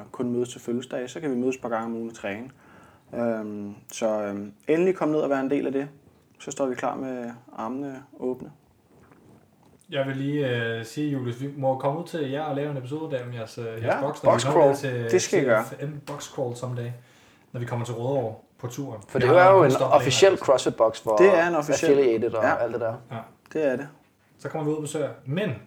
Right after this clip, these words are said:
Speaker 2: inden da, så har vi en konkurrence legnet op. Og det sjove var, at vi har lige siddet og givet alle lytterne derude lidt hjælp.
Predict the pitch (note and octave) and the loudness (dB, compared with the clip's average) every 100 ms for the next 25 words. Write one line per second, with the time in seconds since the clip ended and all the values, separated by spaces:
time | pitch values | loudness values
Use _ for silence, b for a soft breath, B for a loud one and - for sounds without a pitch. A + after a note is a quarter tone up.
0 | _ _ _ _ _ _ _ _ G3 A3+ | _ _ _ _ _ _ _ _ -4 0
1 | D#3+ B2 - F#3 G#3 - F#3 F3+ F3 E3+ | 0 -2 -2 0 0 -4 -6 -4 -4 -4
2 | D3+ C#3 C#3+ C#3 A#2+ G#2+ G#2+ B2 B2 - | -2 -4 -4 -4 -2 -4 -4 -6 -8 0
3 | F3+ G3+ D#3 C#3+ F3 E3+ F3+ F3+ F3+ - | 2 4 2 0 0 0 0 0 0 0
4 | F3 G3 G#3+ D#3+ F#3 F3 F3+ C#3+ C3 C3+ | -2 -2 -2 -2 0 0 0 -2 -2 -2
5 | D3+ D3 D3+ D3+ A3 | -2 -2 -6 -2 -4